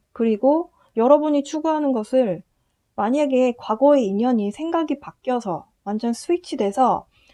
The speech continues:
여러분의 어떤 상황, 여러분이 바라는 안정적인 것, 균형 잡힌 삶,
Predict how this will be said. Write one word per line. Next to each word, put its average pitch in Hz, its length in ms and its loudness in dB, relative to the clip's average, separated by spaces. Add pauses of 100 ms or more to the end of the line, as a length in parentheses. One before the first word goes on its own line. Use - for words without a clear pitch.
(180)
여러분의 277 480 4
어떤 214 480 -2
상황, 254 460 -4
여러분이 262 380 2
바라는 220 600 -2
안정적인 240 800 -2
것, 165 160 -10 (160)
균형 311 420 0
잡힌 247 400 -2
삶, 214 320 -4